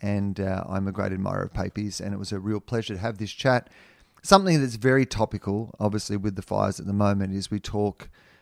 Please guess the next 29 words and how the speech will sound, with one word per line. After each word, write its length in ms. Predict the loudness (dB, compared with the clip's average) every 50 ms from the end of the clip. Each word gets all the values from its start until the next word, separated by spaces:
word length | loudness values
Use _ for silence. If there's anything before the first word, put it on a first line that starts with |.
| _ -8
about, 600 | -6 -6 -4 0 0 2 4 4 4 2 2 -2 -4
uh, 260 | -2 2 2 2 2
Papey's 360 | 0 -2 -4 -4 -4 -4 -2
house 200 | -2 0 0 -2
burning 300 | -2 -4 -6 -4 -4 -6
down 320 | -6 -6 -8 -10 -12 -16 _ _
and, 440 | -6 -4 -4 -2 -2 -4 -6 -6 -6 -6
uh, 400 | -4 -4 -4 -4 -4 -6 -6 -8
what 280 | -10 -8 -6 -6 -4
that 140 | -4 -6 -6
was 140 | -6 -6 -4
like 200 | -4 -4 -4 -4
for 100 | -6 -6
him 220 | -4 -4 -4 -2
and 140 | -4 -4 -4
how 140 | -4 -4 -4
they 120 | -4 -4
had 220 | -6 -6 -6 -8 -8
to 80 | -10
restart 560 | -8 -6 -6 -6 -6 -6 -6 -4 -4 -4 -4 -6
and 160 | -6 -6 -4
rebuild 480 | -4 -4 -4 0 0 2 2 0 -2 -6 -12 -20 -20 -20 _ _ _ _ _ _ -6
and 280 | -2 -2 0 0 -2 -2
how 160 | -2 -2 -2
pivotal 440 | -2 -4 -8 -8 -6 -6 -6 -4 -4
was 340 | -4 -4 -6 -6 -8 -8
that 220 | -8 -8 -8 -8 -8 -8
in, 360 | -8 -6 -6 -6 -6 -8 -10 -6
uh, 420 | -4 -4 -2 -2 -4 -6 -6 -8